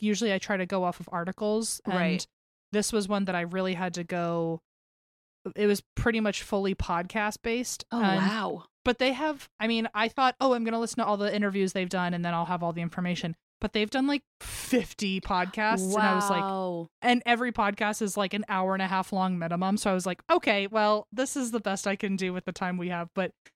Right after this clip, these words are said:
Speaker 1: uh,
Speaker 2: Interesting.
Speaker 1: but the, the stories, a lot of their, um, time on podcasts is them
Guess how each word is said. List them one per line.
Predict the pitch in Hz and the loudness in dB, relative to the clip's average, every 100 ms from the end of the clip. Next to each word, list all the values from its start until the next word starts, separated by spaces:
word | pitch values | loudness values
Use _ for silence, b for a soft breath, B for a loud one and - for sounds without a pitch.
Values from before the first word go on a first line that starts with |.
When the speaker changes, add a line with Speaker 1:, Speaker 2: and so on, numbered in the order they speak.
| _ | _
Speaker 1:
uh, | 233 214 202 | 0 2 2
Speaker 2:
Interesting. | 196 214 - 185 165 160 160 170 - - | 0 -4 -4 -2 -2 -2 -4 -8 -14 -2
Speaker 1:
but | 233 - | -2 2
the, | 233 214 | 0 2
the | 214 | -2
stories, | 202 - 226 220 214 202 190 - - _ _ _ _ - 196 - - | 0 0 2 4 2 2 0 -4 -8 _ _ _ _ -16 -16 -16 -4
a | 240 | 2
lot | 247 262 | 4 6
of | 285 226 | 4 2
their, | 233 214 202 | 2 2 2
um, | 180 175 165 160 175 | 0 -2 -4 -6 -10
time | - 202 185 | -4 -2 0
on | 175 170 - | -2 -6 -8
podcasts | - 180 175 180 160 - | -4 -4 -4 -6 -4 -6
is | 170 | -6
them | 165 170 165 | -4 -4 -4